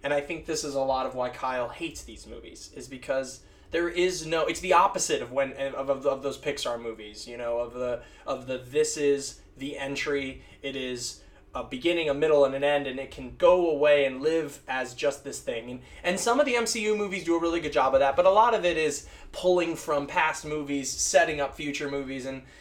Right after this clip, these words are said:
it almost has become a T V show of sorts. Uh, and so you feel so invested in the characters, and this feels like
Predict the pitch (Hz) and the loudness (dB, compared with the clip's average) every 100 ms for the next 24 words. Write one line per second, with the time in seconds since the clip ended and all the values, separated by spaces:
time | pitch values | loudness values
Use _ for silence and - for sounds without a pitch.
0 | - - 240 247 254 233 233 165 185 - | -10 -4 -2 0 0 4 2 2 -4 2
1 | 220 196 - 202 170 208 202 - 123 117 | 4 4 0 -4 -2 -2 2 4 4 2
2 | - - - - - - - - 151 - | -4 -4 -6 -6 -6 -8 -8 0 2 2
3 | 165 156 - 160 - - 220 202 175 147 | -2 -2 0 2 2 2 4 6 4 4
4 | 151 143 147 139 127 143 131 117 127 120 | 0 0 -6 -8 -4 -2 0 -2 -6 -8
5 | 120 120 - - 175 185 - 175 143 143 | -10 -14 -18 -2 0 0 2 2 6 6
6 | 139 - | 4 2